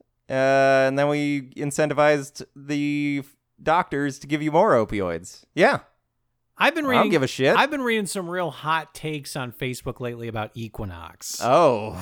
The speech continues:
Speaker 1: <laughs> boy, that,
Speaker 2: Which
Speaker 1: that gym.
Speaker 2: Which, um,
Speaker 1: Heavy
Speaker 2: if,
Speaker 1: Trump supporter.
Speaker 2: if you're, if you're not in Los Angeles, uh, I'm sorry, I, it's something I wanna, I wanna, I'm, I'm,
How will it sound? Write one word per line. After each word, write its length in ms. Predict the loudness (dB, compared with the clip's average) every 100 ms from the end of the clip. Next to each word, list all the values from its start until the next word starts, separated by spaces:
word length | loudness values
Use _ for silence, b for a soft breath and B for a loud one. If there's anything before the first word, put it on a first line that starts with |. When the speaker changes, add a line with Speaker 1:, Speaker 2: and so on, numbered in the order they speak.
| -12
Speaker 1:
<laughs> 100 | 2
boy, 180 | 4 4
that, 220 | 2 -2 2
Speaker 2:
Which 480 | 4 4 2 -2
Speaker 1:
that 220 | 0 0 -2
gym. 540 | 0 4 4 2 -4 -8 B B B -6
Speaker 2:
Which, 400 | -2 -2 -4 -14 _ -8
um, 400 | -4 -4 -4 -8 -8
Speaker 1:
Heavy 300 | 0 2 2
Speaker 2:
if, 40 |
Speaker 1:
Trump 280 | 0 -4 -4
supporter. 400 | -10 -6 -6 -2
Speaker 2:
if 200 | -4 -4
you're, 320 | -6 -6 -6 -10 -10
if 120 | -8
you're 120 | -6 -4
not 180 | -2 -2
in 80 |
Los 300 | -2 -2 -2
Angeles, 520 | -6 -8 -8 -8 -10 -12
uh, 80 | -18 -14
I'm 200 | -14 -14 _
sorry, 540 | -14 -4 -2 -2 -2 -4
I, 60 |
it's 240 | -6 -12 -18
something 480 | -10 -8 -6 -6 -6
I 100 | -4
wanna, 300 | -4 -6 -10 -14
I 60 | -12
wanna, 200 | -10 -12 -14 -16 -16 -18 -20 -16
I'm, 280 | -14 -14 -18 _
I'm, 240 | -8 -8